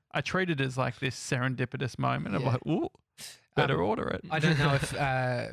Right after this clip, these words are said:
Speaker 2: my mate was breaking the rules, but, I mean, you work in a business, you take advantage of the technology at hand. But he was texting my brother
Speaker 1: Mm-hmm.
Speaker 2: from God. <laughs>
Speaker 1: Oh,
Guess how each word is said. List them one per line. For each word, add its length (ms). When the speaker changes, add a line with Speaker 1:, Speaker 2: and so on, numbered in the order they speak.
Speaker 2:
my 160
mate 180
was 140
breaking 560
the 80
rules, 640
but, 100
I 40
mean, 200
you 80
work 280
in 60
a 40
business, 420
you 60
take 240
advantage 500
of 240
the 100
technology 640
at 60
hand. 380
But 80
he 140
was 180
texting 400
my 140
brother 440
Speaker 1:
Mm-hmm. 200
Speaker 2:
from 360
God. 360
<laughs> 20
Speaker 1:
Oh, 60